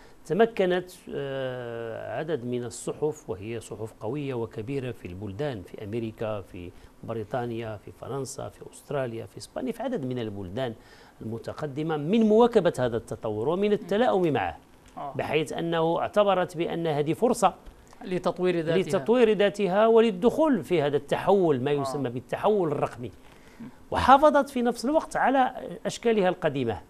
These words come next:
Speaker 1: إذن هذه كلها
Speaker 2: إذن
Speaker 1: أمور
Speaker 2: الإعلام يحتاج إلى أن يواكب وأن يلائم ذاته مع هذا التطور
Speaker 1: مع
Speaker 2: التكنولوجي،
Speaker 1: التطورات.
Speaker 2: وليس بالضرورة
Speaker 1: وإلا سيموت،
Speaker 2: أن
Speaker 1: وإلا
Speaker 2: يهزم
Speaker 1: ستموت
Speaker 2: أمامه.
Speaker 1: المقاولة. إذن،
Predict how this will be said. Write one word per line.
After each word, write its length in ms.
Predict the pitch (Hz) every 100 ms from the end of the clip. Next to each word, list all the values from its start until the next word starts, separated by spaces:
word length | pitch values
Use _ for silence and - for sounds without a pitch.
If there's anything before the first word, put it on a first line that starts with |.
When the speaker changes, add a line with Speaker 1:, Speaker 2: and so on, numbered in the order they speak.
| - - - - -
Speaker 1:
إذن 340 | 185 202 170
هذه 420 | 165 202 196 170 175
كلها 300 | - 262 170
Speaker 2:
إذن 160 | 156 151
Speaker 1:
أمور 120 | 175
Speaker 2:
الإعلام 300 | 147 220 190
يحتاج 360 | 180 - 196 160
إلى 240 | 180 185
أن 60 | 190
يواكب 540 | 175 175 202 214 202
وأن 420 | 180 175 165 165
يلائم 380 | 165 196 185 180
ذاته 500 | 170 190 208 185 190
مع 260 | 170 156 180
هذا 140 | 160
التطور 380 | 170 170 180 170
Speaker 1:
مع 120 | 160
Speaker 2:
التكنولوجي، 360 | 165 170 170 202
Speaker 1:
التطورات. 260 | 190 214
Speaker 2:
وليس 240 | 190 214 214
بالضرورة 800 | 196 196 190 196 202 190 175 180
Speaker 1:
وإلا 280 | 254 247
سيموت، 640 | 247 220 185 151 147 - - - -
Speaker 2:
أن 40 |
Speaker 1:
وإلا 120 | 139 170
Speaker 2:
يهزم 160 | 175
Speaker 1:
ستموت 160 | 165 165
Speaker 2:
أمامه. 280 | 180 226 151
Speaker 1:
المقاولة. 520 | 143 - 131 127 123
إذن، 300 | 135 139